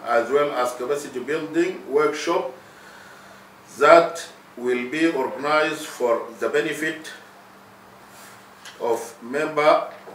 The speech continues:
members of the defense and security forces, with the aim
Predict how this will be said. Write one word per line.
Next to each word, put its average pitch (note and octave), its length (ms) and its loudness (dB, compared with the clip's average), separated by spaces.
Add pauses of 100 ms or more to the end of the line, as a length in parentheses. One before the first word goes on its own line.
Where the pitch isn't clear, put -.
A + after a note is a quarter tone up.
(100)
members D3 680 -2 (100)
of A2 300 -2
the G#2+ 360 -2
defense D#3+ 480 -2
and A#2+ 220 -6
security D3 480 -8
forces, C#3+ 640 -2 (1600)
with - 600 -4
the C#3 360 2
aim D#3+ 180 -2